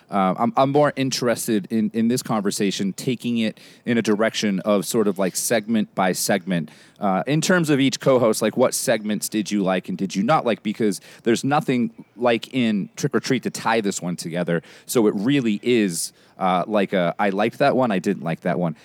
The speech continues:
However, in the spirit of, of true anthologies, it is kind of nice that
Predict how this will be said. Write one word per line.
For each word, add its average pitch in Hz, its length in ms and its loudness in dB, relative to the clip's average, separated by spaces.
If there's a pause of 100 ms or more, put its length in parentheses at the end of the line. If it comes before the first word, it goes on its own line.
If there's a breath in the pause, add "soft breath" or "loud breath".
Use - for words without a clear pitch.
However, 170 340 4
in 147 200 -2
the 127 60 -2
spirit 180 480 0
of, 120 280 0
of 120 160 -2
true 190 280 2
anthologies, 82 840 -2 (580 soft breath)
it 151 180 2
is 165 200 4
kind 170 320 0
of 104 120 0
nice 104 640 0
that 101 380 0